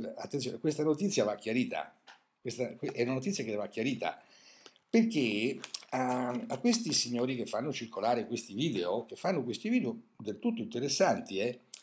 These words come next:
bisognerebbe chiedere: "Ma perché gli ebrei non hanno mai cercato di strozzare, eh, l'economia tedesca, eh, prima che sulla scena politica apparisse Hitler?" Perché? Eh, ricordiamoci che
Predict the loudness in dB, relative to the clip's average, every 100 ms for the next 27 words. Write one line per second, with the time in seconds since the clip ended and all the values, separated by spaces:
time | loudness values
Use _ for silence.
0 | _ _ _ 0 4 6 4 4 2 2
1 | 0 -2 -6 _ 0 2 4 2 6 6
2 | 6 4 -4 -14 _ _ _ -20 _ 2
3 | 2 4 6 8 8 4 0 -10 _ _
4 | 2 4 4 4 6 6 2 2 0 0
5 | 0 -4 -4 -4 0 2 2 -2 -8 _
6 | _ _ _ -6 -4 -2 0 2 4 4
7 | 2 2 2 2 0 -4 -12 -16 -14 -14
8 | -4 0 2 0 -2 -4 -4 -4 -2 0
9 | 0 -2 -2 -2 -2 -2 0 0 -2 -4
10 | -4 -4 -4 -6 -8 -12 _ -20 _ _
11 | _ _ _ _ -2 2 2 0 -10 -20
12 | -20 -2 0 2 2 2 4 6 8 6
13 | 4 0 0 0